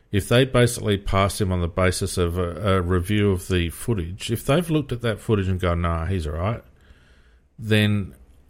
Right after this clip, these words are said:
I don't understand what the concussion protocols are, because what I thought the concussion protocols were, in theory and in practice, was not what Port Adelaide did.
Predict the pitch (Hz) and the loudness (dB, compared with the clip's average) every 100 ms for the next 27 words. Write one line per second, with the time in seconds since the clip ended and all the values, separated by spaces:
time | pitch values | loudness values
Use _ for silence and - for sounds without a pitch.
0 | _ - 117 131 135 120 117 113 101 - | _ 0 4 4 2 0 0 2 0 -2
1 | - 104 85 85 131 120 107 98 - 95 | 0 0 0 -2 -4 -2 -2 -4 -6 -6
2 | - 101 - 101 - 95 90 - 87 82 | -2 -2 -2 -6 0 2 2 0 -2 -2
3 | 78 - 85 85 76 87 - - - - | -4 -6 -4 -4 -4 -8 -12 -20 -20 -20
4 | - - - - - 90 - 95 90 90 | -20 -20 -20 -14 -6 -4 2 4 4 2
5 | - - - - - - - 104 107 107 | -4 -12 -20 -20 -20 -20 -12 0 2 4
6 | 98 92 - 156 175 151 - - 113 - | 4 2 0 4 4 2 -6 -12 -10 -4
7 | 95 - 92 - 90 87 - - - 90 | -4 -2 -2 -2 -6 -6 -6 0 2 2
8 | - 85 85 90 92 98 87 87 95 95 | -2 -2 -2 -4 -2 0 0 -2 -4 -8
9 | - 110 101 98 87 85 - 101 98 95 | -2 0 2 2 0 -2 2 0 0 -6
10 | 127 - - - - - - - _ _ | -6 -8 -12 -16 -20 -20 -20 -20 _ _
11 | _ - 101 90 98 104 - 92 82 - | _ -2 0 2 2 0 0 -2 -2 -6
12 | - 90 87 85 85 87 - 85 - | -2 0 0 -4 -6 -8 -10 -12 -12